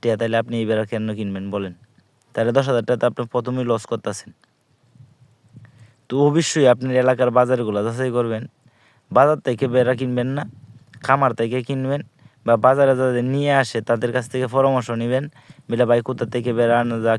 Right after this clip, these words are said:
কি আমি কোনো খামারের নাম্বার পাবো কি না?" A to Z সব জানার চেষ্টা করবেন,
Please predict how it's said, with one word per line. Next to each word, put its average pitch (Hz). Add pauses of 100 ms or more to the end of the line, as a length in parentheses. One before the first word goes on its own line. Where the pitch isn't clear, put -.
কি 117
আমি 113
কোনো 113
খামারের 120
নাম্বার 120
পাবো 113
কি 113
না?" 113
A 113
to 120
Z 110
সব 107
জানার 117
চেষ্টা 113
করবেন, 113